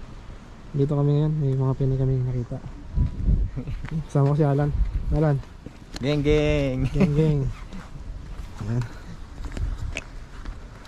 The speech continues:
Speaker 1: Ano ba pinunta natin dito?
Speaker 2: <laughs> Hindi ko alam.
Speaker 1: Alan, ha?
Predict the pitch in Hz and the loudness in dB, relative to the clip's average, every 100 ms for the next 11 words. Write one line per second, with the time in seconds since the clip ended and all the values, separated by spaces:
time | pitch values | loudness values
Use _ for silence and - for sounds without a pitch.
0 | - - - - - - - 262 220 240 | -8 -4 -4 -4 -12 -12 -2 4 4 6
1 | 226 208 185 175 185 208 185 - - - | 4 4 4 4 2 2 -2 -4 -14 -14
2 | - - 160 156 - - 147 143 165 151 | -8 0 4 4 0 -2 2 4 6 4
3 | - - 196 | 0 0 2